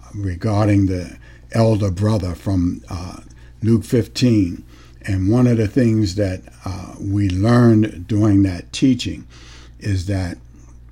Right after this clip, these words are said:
sometimes you can be right there where the Father is, and you might have the audacity to stand before the Father and say, I've done,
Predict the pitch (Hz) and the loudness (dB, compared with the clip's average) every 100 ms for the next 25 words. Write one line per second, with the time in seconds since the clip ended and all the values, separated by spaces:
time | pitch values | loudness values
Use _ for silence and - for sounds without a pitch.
0 | - - - - - - - - 131 143 | -20 -20 -20 -20 -20 -16 -6 2 4 6
1 | 120 104 92 92 - - - - - 104 | 4 2 0 -4 -12 -20 -20 -14 -6 2
2 | 143 143 87 85 - - - - - - | 4 4 -2 -2 -8 -20 -20 -20 -20 -20
3 | - 95 113 90 87 113 127 123 123 120 | -20 -2 -2 0 -2 0 0 -2 0 0
4 | - - - - - - - - 113 120 | -2 -10 -20 -20 -20 -20 -20 -4 0 0
5 | 95 - 117 120 120 107 90 87 85 - | -2 -2 0 2 2 -2 -6 -8 -10 -12
6 | - - - - - - - - - 110 | -16 -18 -20 -20 -20 -20 -20 -18 -4 0
7 | 101 92 82 - 90 95 104 127 127 123 | 0 -2 -4 -8 -6 -2 2 4 4 4
8 | 117 113 113 101 85 104 120 127 127 95 | 2 2 2 2 -2 -2 0 0 -2 -2
9 | 87 80 87 - 117 117 113 113 85 104 | -4 -8 -8 -6 -2 2 2 0 -2 -4
10 | 98 127 117 107 104 110 110 107 104 95 | -4 -2 0 0 -2 -2 0 0 0 -4
11 | 92 90 95 85 98 117 110 113 117 110 | -6 -4 -6 -6 -4 -4 -2 0 2 0